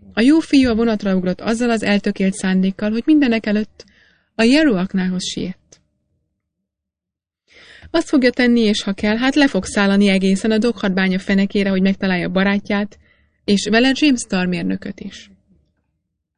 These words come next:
Három óra múlva Calendarnél leszállt a vasútról, és sietve ment a Yeruakna felé.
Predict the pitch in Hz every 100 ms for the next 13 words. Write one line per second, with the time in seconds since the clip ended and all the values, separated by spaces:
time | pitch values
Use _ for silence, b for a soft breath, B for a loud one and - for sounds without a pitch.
0 | _ _ 320 330 254 196 190 208 226 233
1 | 240 - 208 202 196 196 196 190 190 175
2 | 180 180 208 226 247 262 277 - 262 202
3 | 185 202 220 233 214 180 160 - 180 -
4 | 196 202